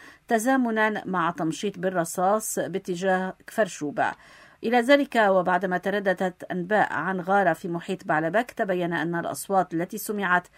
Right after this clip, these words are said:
هي تفجيرات للجيش.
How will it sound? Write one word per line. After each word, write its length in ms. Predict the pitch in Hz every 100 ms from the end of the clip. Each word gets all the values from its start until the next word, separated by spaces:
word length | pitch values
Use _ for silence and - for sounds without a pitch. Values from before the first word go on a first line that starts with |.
| - - -
هي 360 | 226 220 196 196
تفجيرات 560 | 170 165 170 185 185 180 170 160 -
للجيش. 840 | 214 262 160 - 117 82 - -